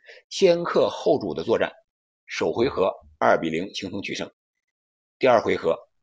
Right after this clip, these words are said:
他又取胜了。所以说他搭上了进军一九五八年世界杯的末班车。这样，英伦四岛的那四个国家的足协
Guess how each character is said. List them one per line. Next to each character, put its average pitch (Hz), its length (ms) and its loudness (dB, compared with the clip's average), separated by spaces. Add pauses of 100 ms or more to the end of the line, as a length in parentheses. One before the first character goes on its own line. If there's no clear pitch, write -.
(340)
他 - 220 -6
又 165 220 -4
取 - 180 -8
胜 - 160 -10
了。 - 60 -18 (760)
所 101 160 2
以 95 80 2
说 - 380 -2 (800)
他 - 420 -6 (320)
搭 - 280 -6
上 87 200 -6
了 62 140 -6 (920)
进 80 240 -6
军 80 260 -8
一 90 120 -10
九 85 120 -6
五 71 160 -8
八 69 180 -2
年 67 160 -10
世 - 100 -8
界 67 120 -10
杯 69 120 -8
的 69 80 -10
末 69 160 -8
班 - 160 -14
车。 - 140 -8 (580)
这 120 160 2
样， 78 180 2 (920)
英 147 380 2
伦 107 260 0
四 135 280 -6
岛 69 220 4
的 - 320 -2 (500)
那 101 120 -4
四 - 200 -4
个 101 100 2
国 104 160 2
家 107 140 4
的 104 80 -4
足 95 160 -6
协 87 260 -4